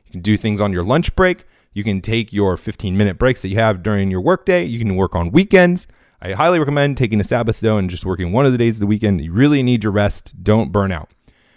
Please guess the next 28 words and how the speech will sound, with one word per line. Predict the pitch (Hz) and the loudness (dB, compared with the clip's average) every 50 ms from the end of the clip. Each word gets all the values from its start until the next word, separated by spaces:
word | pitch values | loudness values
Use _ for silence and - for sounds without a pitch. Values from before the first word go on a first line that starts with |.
| _ _ _ | _ _ _
But | - 143 - | -2 -2 0
you | - 170 | -2 -2
can | 165 196 180 | -2 -2 -2
just | 165 185 - | -2 -2 -2
simply | - 208 196 202 196 160 - _ _ _ | -2 -2 0 -2 -4 -4 -6 _ _ _
type | - 165 196 190 | -4 -2 -2 -2
something | - 196 185 185 | -2 -2 0 0
like, | 185 175 147 - - - _ _ _ _ _ _ - | 0 -2 -2 -4 -10 -18 _ _ _ _ _ _ -6
"Easy | 143 156 165 160 202 185 | -4 -2 -2 -2 -2 0
jobs | 139 - 147 139 139 131 120 | 4 4 6 6 6 4 0
you | 123 117 | -2 -2
can | 135 120 | -2 -2
do | 107 98 101 107 107 107 | 0 2 2 4 4 2
from | - - 101 92 | 2 -2 -2 -2
home." | 107 104 85 78 73 69 - _ _ - _ _ _ _ _ _ _ | 0 -2 -2 -4 -6 -10 -14 _ _ -20 _ _ _ _ _ _ _
Survey | _ - - - - 135 151 139 123 110 98 | _ -12 -2 4 6 6 8 8 6 4 2
taker, | - - 95 87 - - - - - _ _ _ _ _ _ _ _ _ _ _ _ | 0 -2 -4 -4 -4 -6 -12 -12 -14 _ _ _ _ _ _ _ _ _ _ _ _
patient | - - 131 135 131 - 160 143 | -2 0 0 0 0 0 -2 -2
experience | 120 - - - - 131 127 131 127 - | -2 -4 -6 -2 0 2 2 2 0 -2
specialist, | - - 123 117 - - 95 87 80 80 - - - | -2 0 0 0 0 -2 -4 -4 -4 -4 -8 -12 -14
voiceover | 107 92 101 123 147 170 165 - - - 120 113 101 90 90 85 80 | -14 -6 0 4 4 4 4 2 2 4 4 4 4 4 0 -2 -2
work. | 87 87 - - - - - - _ _ _ _ _ _ _ _ _ _ _ | -4 -6 -6 -8 -16 -20 -20 -20 _ _ _ _ _ _ _ _ _ _ _
Actually, | - - - 95 | -14 -8 -6 -6
that's | 87 - - | -6 -4 -6
a | 85 | -6
little | 85 80 73 | -6 -6 -8
harder. | - - 67 - 76 78 - | -8 -8 -10 -10 -12 -4 -4
But | - - - - | -4 -4 -4 -10